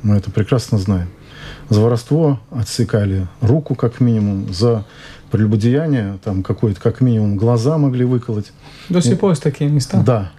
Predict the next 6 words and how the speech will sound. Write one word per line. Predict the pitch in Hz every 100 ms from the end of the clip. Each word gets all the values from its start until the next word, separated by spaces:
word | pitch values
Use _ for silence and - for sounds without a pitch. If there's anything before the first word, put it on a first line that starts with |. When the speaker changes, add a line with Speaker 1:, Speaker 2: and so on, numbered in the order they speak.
| -
Speaker 1:
И | 143 139 131
мир | 127 156
цивилизованный. | - 156 160 175 170 101 90 95 - - - - -
Он | 131 139
руководствуется | 127 110 147 151 - 127 107 120 107 98
неким | 107 120 120 104